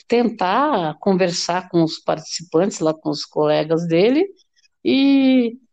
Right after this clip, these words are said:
e ele foi, pra cada pessoa que ele foi chegando, ele foi falando umas coisas que você, a pessoa não entendia, parecia que ele tava meio, é, meio maluco da cabeça, falando umas coisas que não tinha nada a ver.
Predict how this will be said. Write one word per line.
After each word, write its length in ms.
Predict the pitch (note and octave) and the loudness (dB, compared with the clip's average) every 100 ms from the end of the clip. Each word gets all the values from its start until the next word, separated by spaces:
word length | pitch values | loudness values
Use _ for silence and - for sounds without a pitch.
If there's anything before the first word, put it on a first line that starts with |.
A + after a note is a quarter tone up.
| _ _ | _ _
e 80 | - | 0
ele 220 | B3 C#4 | 2 2
foi, 480 | D4 - D#4 D#4+ D4+ - _ | 0 0 2 2 0 -6 _
pra 160 | - C4 | -6 -4
cada 240 | D4 D4 | -2 -2
pessoa 320 | - D4 C#4+ | -2 -2 -2
que 60 | C4 | 0
ele 100 | C4 | 0
foi 100 | C4 | 0
chegando, 280 | B3 B3 C#4 | 0 0 0
ele 180 | C#4+ C4+ | 0 -4
foi 80 | |
falando 300 | - D#4+ D#4 | 0 2 6
umas 200 | D#4 D#4 | 6 4
coisas 300 | - C4+ C#4+ | 0 -2 -2
que 140 | - D#4 | -4 -4
você, 520 | D#4 D4 D#4+ D4+ D4 B3 - | -2 -2 0 2 2 0 -2
a 80 | G3+ | -4
pessoa 280 | A#3 - | -4 2
não 60 | D4+ | 2
entendia, 520 | D4+ C#4+ A3 C#4 F#3 | 2 0 0 -2 -2
parecia 380 | F#3 F#3+ G#3 B3 | -2 -2 0 -4
que 80 | B3 | -2
ele 120 | B3+ | -2
tava 200 | B3+ B3 | -2 0
meio, 480 | B3+ B3+ B3 A3+ F#3+ F#3 _ _ _ - | 2 4 2 2 -2 -6 _ _ _ -6
é, 680 | - F#3 F#3 F3 E3+ D#3 D#3 _ _ _ _ - | 0 2 2 4 2 0 -6 _ _ _ _ -10
meio 1040 | - B3 F#4+ G#4 F4+ C4 F#3+ D#2+ F#2+ C3 | 0 4 6 6 6 4 2 0 -2 -4
maluco 600 | C#3+ F#3+ G#3 G#3+ B3+ G#3+ | -4 0 2 2 2 0
da 120 | F#3 | -2
cabeça, 440 | F3 D#3+ F#3+ A#3+ G3 | -2 0 0 -2 -4
falando 280 | F#3+ F#3 | 0 2
umas 200 | G3 F3+ | 0 -2
coisas 220 | - G3 - | -2 -2 0
que 80 | |
não 80 | G3 | -2
tinha 180 | F#3 F#3 | 0 0
nada 240 | G3 F#3+ | 0 0
a 80 | D#3+ | -2
ver. 400 | C#3 D#3+ A#3+ C4 | 2 2 4 0